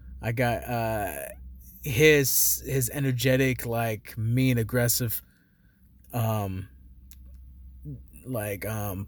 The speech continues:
punching in into a song, punching is, punching in.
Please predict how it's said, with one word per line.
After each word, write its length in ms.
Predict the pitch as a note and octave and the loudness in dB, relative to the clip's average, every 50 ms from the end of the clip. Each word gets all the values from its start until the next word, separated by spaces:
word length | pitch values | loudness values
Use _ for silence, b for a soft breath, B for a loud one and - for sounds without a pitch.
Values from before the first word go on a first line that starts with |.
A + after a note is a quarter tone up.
| - | -2
punching 480 | - - D3 C#3 C3+ - - C3 B2 B2 | 0 2 4 4 4 4 4 4 2 2
in 340 | B2 C3 C3 C3 C3 B2+ - - - - | 2 2 2 2 2 0 -2 -6 -8 -4
into 340 | B2+ B2+ B2 - C#3+ C3+ B2+ | -2 -2 0 2 2 4 4
a 60 | A2+ | 4
song, 340 | - - C3+ B2 B2+ B2+ A#2 | 4 2 2 2 2 0 0
punching 360 | - C3 B2+ A#2 C3 B2 A#2+ | 0 0 2 2 2 2 2
is, 220 | A#2+ A#2 A2 - - - - C#3+ | 2 2 0 -2 -2 -6 -12 -6
punching 400 | - D3 C#3+ C3+ B2 C3 B2 G2+ | -2 0 0 2 2 0 0 0
in. 280 | G2 B2 B2+ B2+ B2+ | 0 0 0 0 0